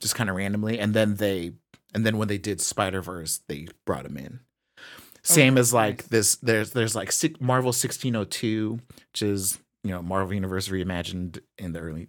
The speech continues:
Speaker 1: early sixteen hundreds. Uh, Nick Fury, uh, is, like, the head of security for the Queen. Um,
Speaker 2: Oh, so is that what Renaissance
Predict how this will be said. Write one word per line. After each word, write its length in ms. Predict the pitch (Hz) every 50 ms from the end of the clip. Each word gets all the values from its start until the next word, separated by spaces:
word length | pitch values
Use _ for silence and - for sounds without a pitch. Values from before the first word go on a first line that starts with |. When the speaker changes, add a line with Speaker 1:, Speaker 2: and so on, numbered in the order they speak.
| - _ -
Speaker 1:
early 220 | 92 82 80 80 82
sixteen 320 | - - - - - 78
hundreds. 480 | 98 123 123 113 113 113 107 107 - - - - - - - - _ _
Uh, 120 | - 92 87
Nick 200 | 95 110 110 -
Fury, 560 | - - 104 101 101 95 92 90 90 85 - - _ -
uh, 200 | 95 87 87 85 87 - - 135 156 - -
is, 320 | 90 85 85 85 - -
like, 320 | 87 80 80 80 - - - - _ -
the 80 | 95
head 160 | 92 113 104 98
of 60 | 95
security 420 | - - - - 101 98 92 90 90
for 140 | - - 82
the 80 | 82 -
Queen. 600 | - - 113 101 95 95 92 90 87 92 98 - - - - - - - _ _ -
Um, 540 | 101 101 95 92 87 82 80 78 73 - - _ _ _ _ _ _ _ _ _ -
Speaker 2:
Oh, 200 | - 220 240 240
so 120 | 240 254 254
is 140 | 226 190 170
that 260 | 226 220 233 226 208
what 160 | 220 226 220 170 170
Renaissance 880 | 180 175 180 196 - - 220 196 190 196 196 208 - - - -